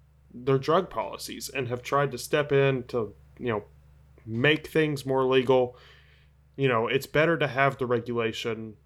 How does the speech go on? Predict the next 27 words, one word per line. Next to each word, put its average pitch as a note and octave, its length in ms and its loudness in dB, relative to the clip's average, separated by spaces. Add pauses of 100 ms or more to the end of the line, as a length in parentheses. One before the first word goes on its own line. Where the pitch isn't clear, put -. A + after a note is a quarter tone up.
(460)
on C#3 260 4
these A#2+ 220 0
drugs G#2 460 -2
than G#2+ 180 -6
to G#2 100 -8
have G#2+ 240 -2
the - 80 -14
cartels G#2+ 560 -6
making - 280 -16
them. - 160 -16 (1040)
Now, D#3 260 2 (180)
illegality F#3+ 720 6 (200)
also D#3+ 400 4
makes D3 280 0
the B2+ 80 -6
drug B2 260 0
trade A2+ 300 0
more A2 200 -2
risky G#2+ 440 -6
and A2 160 -6
therefore A#2 380 2
more G#2+ 180 -2
dangerous. A#2 540 -2
It B2+ 60 0
is A#2 120 -4
estimated D3 640 0
today C3 640 0